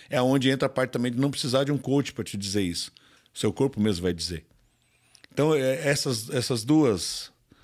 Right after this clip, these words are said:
essas duas coisas eu falo sempre. Treinamento instintivo e confusão muscular. É, pra mim, eu adoto isso aí e isso se encaixa em qualquer época. É mais ou menos assim. Não,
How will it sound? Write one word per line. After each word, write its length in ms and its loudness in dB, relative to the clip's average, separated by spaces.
essas 280 -2
duas 200 2
coisas 520 2
eu 80 0
falo 240 -2
sempre. 360 -6
Treinamento 640 2
instintivo 1080 0
e 80 -4
confusão 640 0
muscular. 480 -4
É, 220 -8
pra 220 0
mim, 100 4
eu 140 4
adoto 340 0
isso 160 -4
aí 300 0
e 100 0
isso 180 0
se 120 -4
encaixa 380 -2
em 40 -4
qualquer 400 0
época. 300 -12
É 40 -12
mais 160 -4
ou 60 -2
menos 160 -2
assim. 240 -6
Não, 260 -4